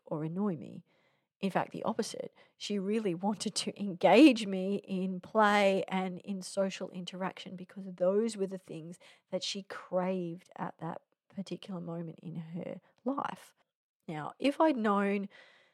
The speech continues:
then what I know now, I would have done things totally differently.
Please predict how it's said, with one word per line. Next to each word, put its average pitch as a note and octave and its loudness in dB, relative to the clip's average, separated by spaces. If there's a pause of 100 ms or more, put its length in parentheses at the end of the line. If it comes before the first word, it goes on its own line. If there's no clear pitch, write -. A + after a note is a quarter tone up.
(120)
then G#3 2
what A#3+ 4
I G3+ 4
know F3+ -2
now, E3 -2
I G3+ 2
would G3 -4
have G#3+ -6
done F3 -6 (160)
things E3 -8
totally - -8
differently. - -8